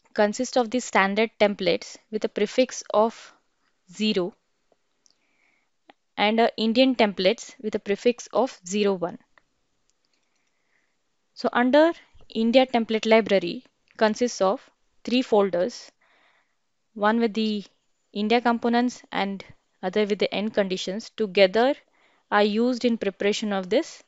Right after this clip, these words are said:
India templates. So this India templates consists of prototype of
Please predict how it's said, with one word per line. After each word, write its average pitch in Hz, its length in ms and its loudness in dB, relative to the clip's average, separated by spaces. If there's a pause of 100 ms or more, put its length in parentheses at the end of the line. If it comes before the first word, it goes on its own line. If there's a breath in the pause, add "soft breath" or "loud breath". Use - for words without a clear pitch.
(240)
India 208 320 0 (500)
templates. - 540 -4 (2500)
So - 180 -10
this 311 400 0
India 240 300 6
templates 214 640 0 (380)
consists 226 400 2
of - 200 -2
prototype 233 600 2
of 220 300 2